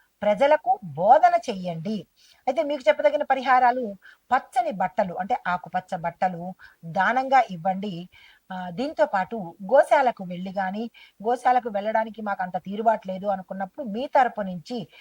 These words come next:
గోవులకు ఇంత గ్రాసానికి డబ్బులు అనేది డొనేట్ చేసే ప్రయత్నం తప్పనిసరిగా చేసుకోండి.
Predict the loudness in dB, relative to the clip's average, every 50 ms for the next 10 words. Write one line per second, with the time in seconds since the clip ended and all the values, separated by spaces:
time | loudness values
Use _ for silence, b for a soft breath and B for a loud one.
0 | B B B B 0 4 4 4 6 4 2 0 0 0 0 -2 -2 -2 -2 -8
1 | -10 -6 -4 -6 -4 -2 -2 0 2 2 2 2 0 0 -2 -4 -8 -10 -10 -4
2 | -4 -4 -4 -2 2 4 4 4 4 4 -4 -6 -8 -8 -6 -6 -6 -6 -10 -12
3 | -12 -12 -14 -10 -8 -10 -10 -10 b b b b b _ -4 -4 -4 -4 -6 -6
4 | -4 -6 -8 -8 -10 -8 -8 -6 -4 -4 -4 -4 -6 -12 -10 _ -12 -10 -10 -12